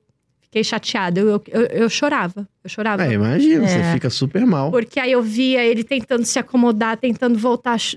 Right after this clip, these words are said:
Speaker 1: voltar a dormir, não conseguia. "Ah, mãe, eu tô desconfortável." Eu falava assim, "Ai, filho, tem paciência,
Speaker 3: É.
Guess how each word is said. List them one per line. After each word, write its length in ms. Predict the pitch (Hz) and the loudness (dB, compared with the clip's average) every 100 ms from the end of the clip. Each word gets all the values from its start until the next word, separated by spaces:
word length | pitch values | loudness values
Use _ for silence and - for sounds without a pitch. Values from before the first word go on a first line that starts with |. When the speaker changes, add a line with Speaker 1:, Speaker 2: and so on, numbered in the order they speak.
| 214 | -2
Speaker 1:
voltar 280 | 247 240 240 | -2 0 0
a 40 | |
dormir, 640 | 208 233 233 247 262 254 | 2 2 4 4 4 2
não 100 | 254 262 | 2 2
conseguia. 680 | 269 226 - 220 247 254 262 | 2 0 0 2 2 2 2
"Ah, 60 | |
mãe, 160 | 262 262 | 2 2
eu 40 | |
tô 100 | 262 | 0
desconfortável." 880 | 254 - 262 - 262 262 247 240 247 | -4 -6 -8 -8 -10 -6 -4 -4 -6
Eu 80 | 247 | -8
falava 180 | 254 262 | -8 -14
assim, 160 | 247 285 | -10 -8
"Ai, 120 | 277 | -10
filho, 440 | - 285 277 269 - _ _ _ _ _ _ - | -12 -16 -14 -14 -18 _ _ _ _ _ _ -14
tem 120 | 320 | -12
paciência, 680 | - 302 - 294 277 277 233 | -10 -10 -6 -2 0 0 0
Speaker 3:
É. 220 | 220 202 | 2 2